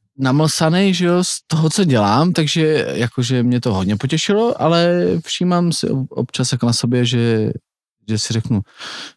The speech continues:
"Jo, to dobrý, ale tady jsem udělal nějaký, <laughs> jako předtím nějaký hyťák," ale jako, ale je to furt super, takže s-, jakože vím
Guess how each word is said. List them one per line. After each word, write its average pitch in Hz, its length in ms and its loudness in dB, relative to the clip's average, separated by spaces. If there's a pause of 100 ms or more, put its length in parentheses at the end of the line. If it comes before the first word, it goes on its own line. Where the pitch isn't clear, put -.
(120)
"Jo, 151 220 2
to 220 60 -4
dobrý, 262 260 -2
ale 170 120 0
tady 185 200 -2
jsem 208 220 0
udělal 180 240 2
nějaký, 175 180 0 (120)
<laughs> - 100 -6
jako 170 280 2
předtím 151 380 2
nějaký 165 200 0
hyťák," 139 360 2 (440)
ale 113 180 4
jako, 131 760 4
ale 76 220 -2
je 104 80 0
to 87 200 -4
furt - 260 -6
super, 80 320 -4
takže 85 720 -2
s-, - 500 -6 (100)
jakože 117 680 0 (880)
vím 120 720 2